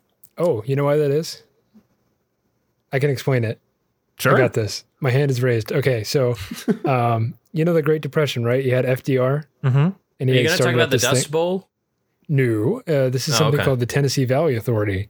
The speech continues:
Speaker 2: Ooh.
Speaker 1: wherein they built dams and they flooded a lot of places that are in valleys to make cheap hydroelectric power for, you know, the country. So it was a public works project, and,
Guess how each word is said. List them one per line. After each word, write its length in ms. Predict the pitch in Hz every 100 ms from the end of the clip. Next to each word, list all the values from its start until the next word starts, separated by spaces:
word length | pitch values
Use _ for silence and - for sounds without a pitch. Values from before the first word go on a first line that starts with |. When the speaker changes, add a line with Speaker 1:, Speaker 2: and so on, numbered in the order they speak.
| _ 113
Speaker 2:
Ooh. 600 | 165 415 - 110 98 92
Speaker 1:
wherein 640 | 139 202 214 139 131 190 - _ -
they 220 | 160 123
built 260 | 117 160 185
dams 540 | 131 107 120 180 - _ _ _ _ _ _ _ -
and 560 | 135 120 104 127 175 - _ _ _ _
they 200 | 120 113
flooded 580 | 127 - 139 208 175 117
a 140 | 123
lot 200 | 110 110
of 120 | 151
places 480 | - 233 233 127 110
that 120 | 113
are 80 | 120
in 140 | 151 160
valleys 480 | 190 175 113 113 -
to 120 | 131
make 280 | 127 135 - - - _ _
cheap 320 | - 135 156 - 165
hydroelectric 840 | - 123 135 143 139 156 156 -
power 360 | 165 202 131
for, 520 | 131 - 123 127 143 139 _ _ _ _ -
you 80 | 120
know, 120 | 110
the 160 | 120
country. 440 | 131 220 - 104 98
So 160 | - 127
it 20 |
was 100 | 127
a 40 | 120
public 300 | 151 156 135
works 200 | 165 -
project, 440 | 127 113 117 123
and, 240 | 117 113